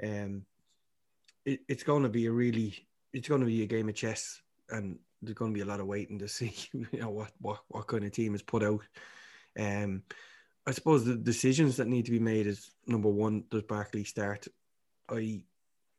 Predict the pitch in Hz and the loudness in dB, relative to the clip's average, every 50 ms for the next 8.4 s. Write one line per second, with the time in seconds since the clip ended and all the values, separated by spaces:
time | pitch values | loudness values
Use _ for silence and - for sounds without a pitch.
0 | _ _ _ _ - - - 120 127 127 120 110 104 107 110 104 95 - _ _ | _ _ _ _ -16 -10 -8 -6 -4 -4 -4 -4 -2 -2 -2 -2 -4 -8 _ _
1 | _ _ 165 - - 120 123 117 - - 120 110 107 107 104 107 104 101 107 117 | _ _ -16 -8 -2 0 0 0 0 -2 -2 0 0 0 0 0 2 4 2 2
2 | - - _ - _ _ _ _ _ _ _ _ _ _ _ _ - 117 107 101 | 2 -2 _ -18 _ _ _ _ _ _ _ _ _ _ _ _ -6 -6 -4 -4
3 | 98 101 101 98 98 95 95 87 - _ - - 113 104 107 104 90 90 98 101 | -4 -4 -4 -4 -4 -4 -6 -8 -10 _ -4 -4 -4 -2 -2 -4 -4 -4 -8 -6
4 | - 113 110 110 113 117 123 120 - - 196 - _ - 123 117 104 107 107 101 | -4 -2 0 0 2 2 0 0 -4 -12 -20 -18 _ -2 0 0 0 2 0 0
5 | 101 101 101 101 - - - - _ _ - - - - - - - - - - | 0 -2 -2 -4 -8 -12 -16 -16 _ _ -20 -20 -20 -20 -20 -20 -20 -20 -20 -20
6 | - - - - - - - - - - - - _ _ _ - 131 123 120 113 | -20 -20 -20 -20 -20 -20 -18 -16 -16 -18 -18 -20 _ _ _ 0 2 2 2 2
7 | - 110 117 - 147 127 120 120 113 107 - 127 127 123 120 - - - 117 107 | 0 -2 2 2 4 4 4 4 2 2 2 2 2 2 2 0 0 0 0 0
8 | - 127 117 113 113 113 - | 2 2 2 2 2 0 -2